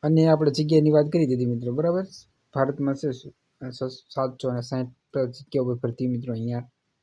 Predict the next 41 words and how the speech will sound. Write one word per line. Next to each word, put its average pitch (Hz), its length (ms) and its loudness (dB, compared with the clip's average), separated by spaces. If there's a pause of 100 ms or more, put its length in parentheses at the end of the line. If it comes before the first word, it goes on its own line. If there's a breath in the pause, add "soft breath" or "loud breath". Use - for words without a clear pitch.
(600)
ને 131 80 -4
ફોર્મ 160 220 0
ભરવાની 151 240 2
અરજી 139 200 0
પ્રક્રિયા 143 300 -4
છે 151 160 -2
મિત્રો 120 260 -4
સોળ 147 360 2
આઠ 131 280 -2
એટલે 120 200 -4
સોળ 147 220 -2
તારીખથી 131 260 -2
ફોર્મ 120 240 -4
ભરવાનું 123 380 -2 (760)
શરૂઆત 131 300 0 (120)
થઈ 156 120 4
ગઈ 165 200 0
છે 165 240 0
અને - 440 -12
છેલ્લી 147 260 2
તારીખ 120 280 -2
છે - 300 -10 (100)
આઠ 139 360 -2
નવ 120 160 0
સુધીમાં 120 400 -4
તમારે 113 240 -4
ફોર્મ 113 300 -8
બાકી 120 260 -4
ભરવાનું 120 400 -2
રહેતું 196 240 2
હોય 117 120 2 (540)
તો 123 80 -6
મિત્રો 123 240 -4
આઠ 127 280 -8
નવ 123 80 -2
સુધીમાં 120 320 -4
તમારે 117 260 -4
ફોર્મ 117 140 -6
અહીંથી 117 220 -6
ભરી 113 220 -4
દેવાનું 123 340 -2